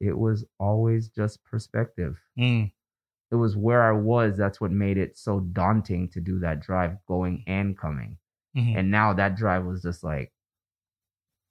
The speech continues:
Speaker 2: It's
Speaker 1: it
Speaker 2: like, it's like a having to and getting to.
Speaker 1: Yeah.
Speaker 2: Some people like, "I have
Speaker 1: Pretty
Speaker 2: to,
Speaker 1: much.
Speaker 2: I have to do this, I have to do that." And the, and the other perspective is the same thing, but you say, "I get to do this or I get to do that."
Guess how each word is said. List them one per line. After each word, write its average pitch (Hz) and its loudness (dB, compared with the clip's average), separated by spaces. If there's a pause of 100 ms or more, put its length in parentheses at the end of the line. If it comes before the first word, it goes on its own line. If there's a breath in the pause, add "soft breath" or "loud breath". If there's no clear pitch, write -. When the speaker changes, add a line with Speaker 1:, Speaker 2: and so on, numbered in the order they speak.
(960)
Speaker 2:
It's 156 0
Speaker 1:
it 147 4
Speaker 2:
like, 143 2 (100)
it's 131 0
like 139 6
a 120 2
having 143 6
to 143 2
and 117 2
getting 113 2
to. 104 -8 (580)
Speaker 1:
Yeah. 113 4
Speaker 2:
Some 127 4
people 131 2
like, 117 0
"I 120 -2
have 110 6
Speaker 1:
Pretty 202 6
Speaker 2:
to, 165 6
Speaker 1:
much. 147 2
Speaker 2:
I 107 0
have 110 4
to 135 -4
do 110 0
this, 107 2
I 117 0
have 113 0
to 107 -12
do 104 -2
that." 101 0
And 110 0
the, 113 -2 (200)
and 117 -2
the 107 -8
other 147 6
perspective 127 -2
is 110 -2
the 107 -6
same 139 4
thing, 127 4
but 110 0
you 107 0
say, 107 2 (360)
"I 110 -2
get 104 -2
to 113 -2
do 98 0
this 98 -2
or 101 -2
I 92 -2
get 98 -4
to 101 -8
do 98 -2
that." 95 -4